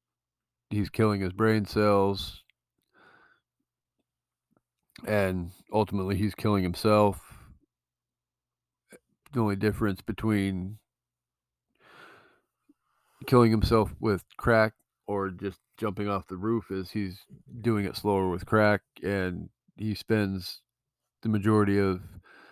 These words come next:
the altercation encouraging Sams to jump off the roof and kill himself. I mean,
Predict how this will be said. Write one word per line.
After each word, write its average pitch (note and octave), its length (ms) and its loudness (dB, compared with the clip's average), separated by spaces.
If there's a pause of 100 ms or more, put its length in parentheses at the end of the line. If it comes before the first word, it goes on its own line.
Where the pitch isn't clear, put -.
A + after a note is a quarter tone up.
(220)
the G#2+ 240 0 (400)
altercation G#2+ 920 -2 (1500)
encouraging A2 600 4
Sams G2 420 0
to F2+ 320 0 (120)
jump G#2+ 340 -2
off F#2+ 380 2 (240)
the F#2 380 -2 (880)
roof A2+ 540 6
and G2+ 320 -2 (320)
kill D3 140 8
himself. G#2+ 520 2 (1120)
I - 60 -6
mean, G2 220 -4